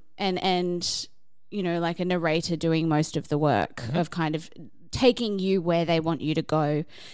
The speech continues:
Speaker 1: in this, in a, in a chronological, here's how he became the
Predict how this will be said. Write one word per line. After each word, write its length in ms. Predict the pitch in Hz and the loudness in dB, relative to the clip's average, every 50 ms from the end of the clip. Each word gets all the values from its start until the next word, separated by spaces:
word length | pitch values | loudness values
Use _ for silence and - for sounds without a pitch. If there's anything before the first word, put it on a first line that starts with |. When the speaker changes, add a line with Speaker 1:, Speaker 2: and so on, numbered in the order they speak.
| - - - - - | -18 -18 -18 -6 0
Speaker 1:
in 200 | 190 190 190 175 | 2 2 2 4
this, 460 | 160 156 156 - - - - - - - | 2 2 0 0 -2 -4 -6 -8 -4 -2
in 140 | 185 175 | 0 0
a, 60 | 170 - | 0 2
in 200 | - 180 180 170 | 2 2 2 2
a 80 | 165 | 2
chronological, 1000 | - - - 202 185 180 170 170 170 165 170 160 - - 175 170 165 165 165 151 | 0 0 0 2 4 4 4 4 2 0 0 -4 -6 -2 0 0 2 2 0 -2
here's 360 | 147 - 175 165 165 160 - | -2 -2 0 0 0 0 -2
how 200 | 180 165 160 165 | -4 -2 -2 -2
he 180 | 160 170 156 147 | -2 -2 -2 -2
became 420 | 160 156 - 165 156 160 156 156 | -2 -4 -2 -2 -2 0 0 0
the 180 | 147 147 - | -2 -2 -4